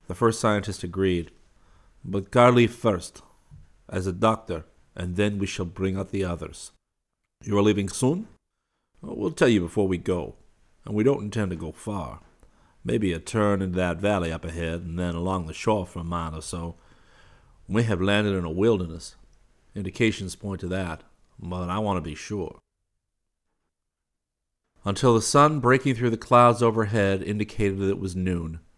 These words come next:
they were hard at work. The sled Dard discovered was just what its name implied, a flat vehicle possessing two seats, each wide enough for two passengers, with a space between for supplies.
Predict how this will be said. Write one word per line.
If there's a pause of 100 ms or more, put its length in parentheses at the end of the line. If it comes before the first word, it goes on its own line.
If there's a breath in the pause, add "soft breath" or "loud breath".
(160)
they
were
hard
at
work. (720)
The
sled
Dard
discovered
was
just
what
its
name
implied, (400 soft breath)
a
flat
vehicle
possessing
two
seats, (380 soft breath)
each
wide
enough
for
two
passengers, (480 soft breath)
with
a
space
between
for
supplies.